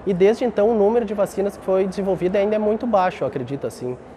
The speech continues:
Por que que isso ocorre, então? Porque tu tem dois pontos que favorecem o lado dos, dos patógenos, né? Qual que seria? Ah, no caso dos vírus, principalmente, eles podem mutar livremente.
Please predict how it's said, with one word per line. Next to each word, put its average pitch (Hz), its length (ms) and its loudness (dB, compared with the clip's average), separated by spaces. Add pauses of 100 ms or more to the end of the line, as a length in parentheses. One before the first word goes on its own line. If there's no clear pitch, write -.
(500)
Por 196 120 0
que 240 180 0
que 240 100 -2
isso 208 180 -4
ocorre, 123 360 0
então? 131 260 -2
Porque 156 260 -4
tu 160 140 -4
tem 180 540 2 (440)
dois 190 440 4
pontos 220 440 0
que 214 320 -2 (220)
favorecem 202 680 4
o 208 40 2
lado 190 320 0
dos, 196 480 -6
dos 170 200 -6
patógenos, 156 680 0
né? 135 140 -2
Qual 147 180 0
que - 80 -18
seria? 131 340 -2 (760)
Ah, 147 300 6
no 160 120 2
caso 196 280 4
dos 202 180 -2
vírus, 202 320 -2
principalmente, 196 540 0
eles 208 120 -6
podem 208 280 2
mutar 208 280 4
livremente. 208 640 -2